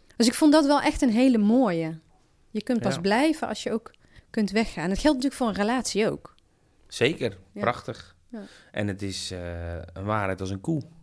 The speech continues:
Speaker 2: toch?
Speaker 1: Mm, ja.
Speaker 2: Nee, mooi. Ehm, ja, autonomie. Ik denk dat we er, eh, mooie dingen over gezegd hebben.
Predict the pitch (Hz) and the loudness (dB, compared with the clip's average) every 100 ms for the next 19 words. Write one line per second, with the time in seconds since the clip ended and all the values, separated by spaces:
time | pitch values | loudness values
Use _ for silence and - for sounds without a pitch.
0 | _ - 156 190 175 156 - 220 196 _ | _ -4 -2 -2 -4 -12 -6 -4 -4 _
1 | _ _ - - - - - _ _ _ | _ _ -20 -20 -20 -20 -20 _ _ _
2 | - 123 117 131 98 78 80 - _ 120 | -2 0 2 2 0 -2 -8 -16 _ -2
3 | 135 135 135 131 127 - _ _ _ _ | 0 0 -2 -4 -6 -10 _ _ _ _
4 | _ _ _ _ - - _ _ _ _ | _ _ _ _ -18 -18 _ _ _ _
5 | 110 156 175 - 117 110 104 120 202 175 | -2 0 0 -2 -2 -2 -4 -2 -2 -4
6 | - 120 127 127 120 110 110 104 101 98 | -6 -8 -4 -4 -4 -4 -4 -2 -2 -2
7 | 95 95 127 120 110 104 101 101 95 - | -2 -4 -4 -4 -4 -6 -4 -6 -8 -10
8 | 92 113 - 165 175 190 254 | -6 -6 -6 -6 -4 -4 -8